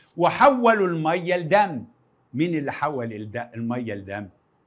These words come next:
موسى. يبقى الكتاب المقدس بيشاور على موسى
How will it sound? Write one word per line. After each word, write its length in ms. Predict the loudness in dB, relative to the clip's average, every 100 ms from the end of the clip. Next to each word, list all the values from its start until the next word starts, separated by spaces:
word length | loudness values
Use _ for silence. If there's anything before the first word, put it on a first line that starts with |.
| _ -10
موسى. 380 | -10 -12 -20 _ _ _ _ _ _ _ _ _ _ _ _ _ _ _ _ _ _ _ -16
يبقى 180 | -12 -10
الكتاب 420 | -10 -4 -2 -2
المقدس 580 | -4 -6 -6 -6 -8 -10
بيشاور 760 | -12 -14 -6 -2 -2 -4 -8
على 300 | -6 -4 -4
موسى 500 | -6 -8 -6 -2 -2